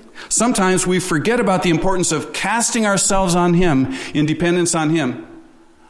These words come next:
until we find ourselves facing another difficult or even impossible situation. In times like that, it might be fitting to paraphrase Hebrews eleven six to say, "Without impossible situations,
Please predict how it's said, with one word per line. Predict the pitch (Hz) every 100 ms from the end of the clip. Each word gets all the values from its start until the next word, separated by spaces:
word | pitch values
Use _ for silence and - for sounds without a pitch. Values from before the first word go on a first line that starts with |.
| -
until | - 147 151 208
we | 180 156
find | 165 160
ourselves | 147 - 143 -
facing | 151 196 147
another | 135 143 143 131 131 - - -
difficult | 151 175 180 185 175
or | - -
even | 156 156 143
impossible | 143 135 135 156 160 - 120 117 - -
situation. | - - 139 143 139 143 131
In | 123
times | 131 185 226 185
like | 170 165
that, | 185 151
it |
might | 147 208 -
be | 170
fitting | 147 - - - 196 160 143 147
to | - 147 127 - - - - -
paraphrase | - 185 180 - 143 131 127
Hebrews | - 196 165 135
eleven | 143 147 139
six | 123 156 127 -
to | 139
say, | - 147 135 123 - - - -
"Without | 131 131 165 208 226 165
impossible | 160 156 175 196 - 156
situations, | 156 160 - 147 180 185 123 110 113